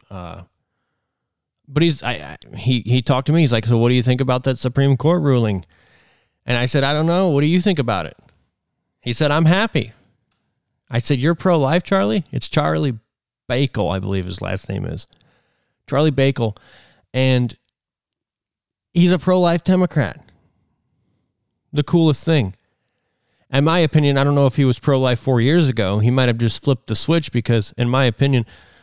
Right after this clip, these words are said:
abortion is a popular issue, but I believe more people believe that abortion should be illegal and you shouldn't be allowed to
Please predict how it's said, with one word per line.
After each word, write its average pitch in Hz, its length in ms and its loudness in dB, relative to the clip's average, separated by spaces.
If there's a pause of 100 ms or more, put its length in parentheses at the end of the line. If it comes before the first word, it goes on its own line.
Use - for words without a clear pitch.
(360)
abortion 156 520 2
is 120 140 0
a 104 60 -10
popular 110 500 -4
issue, 156 540 2 (760)
but 123 140 -4
I 123 80 -2
believe 117 400 -4
more 113 240 -2
people 120 580 -2 (280)
believe 107 440 -2 (600)
that 110 140 -2
abortion 107 440 -4
should 104 220 -6
be 98 240 -4
illegal 113 460 -2
and 104 120 -4
you 107 60 -2
shouldn't 101 320 -4
be 107 80 -2
allowed 101 340 -2
to 98 320 -4